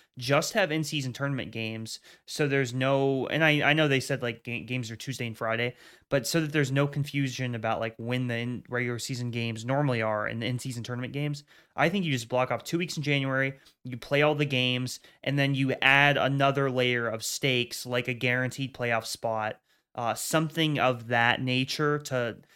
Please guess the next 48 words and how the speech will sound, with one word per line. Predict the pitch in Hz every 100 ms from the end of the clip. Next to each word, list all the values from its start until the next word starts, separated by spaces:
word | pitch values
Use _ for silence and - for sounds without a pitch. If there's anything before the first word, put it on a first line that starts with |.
| _ -
elevate, | 143 147 135 - -
to | -
have | 127 143 139
s-, | - -
more | 151 151
stakes | - 147 147
for | 131
fans. | - 131 117 110
Right | 127 139
now, | 160 151
I |
don't | 151 147
think | 165
there's | 139 127
any | 127
stakes | - 127 123 - - - -
for | - 131
fans. | 123 - 135 120 - 110
I | 120
think | 143 143
there | 135 120
are | 120 135
stakes | - 165 -
for | 185
players | - 127 117 120 -
'cause | 131 113
there's | 123 113
the, | 123 117 - - _
the | 127
money | 127 127 135
and | 135 131
there's | 131 123
the | 123
incentives | 127 - 147 143 143 143
with | 147
the | 139
money, | 117 110 110 113 _ _ _
which | 139 139
is | 131
great. | - 170 117 107
I | 117
think | 139 127
that's | 123 -
good | - 123
that | 120
they're | 123 120
doing | 120 107 110
that. | 107 110